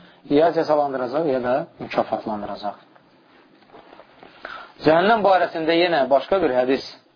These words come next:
gətirir. Cəhənnəmin dəhşətli bir şey olması, çox böyük bir məxluq olması barədə bir hədis gətirir müəllif. Peyğəmbər sallallahu əleyhi və səlləm günlərin bir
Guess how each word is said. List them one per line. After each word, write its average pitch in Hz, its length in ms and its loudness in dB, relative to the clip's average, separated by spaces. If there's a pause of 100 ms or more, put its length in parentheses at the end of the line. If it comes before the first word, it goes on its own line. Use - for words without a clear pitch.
(460)
gətirir. 139 480 2
Cəhənnəmin 135 560 2
dəhşətli 139 500 0
bir 139 140 0
şey 143 120 -2
olması, 123 360 -4 (1600)
çox 165 260 4 (140)
böyük 147 480 2
bir 139 200 0 (600)
məxluq 151 360 0
olması 135 380 0
barədə 120 340 0
bir 123 140 -2
hədis 117 260 -2 (220)
gətirir 139 420 0
müəllif. 135 480 -4 (800)
Peyğəmbər 143 380 2
sallallahu 143 180 0
əleyhi 143 60 -2
və 147 40 0
səlləm 135 240 -2
günlərin 135 400 2
bir 135 120 2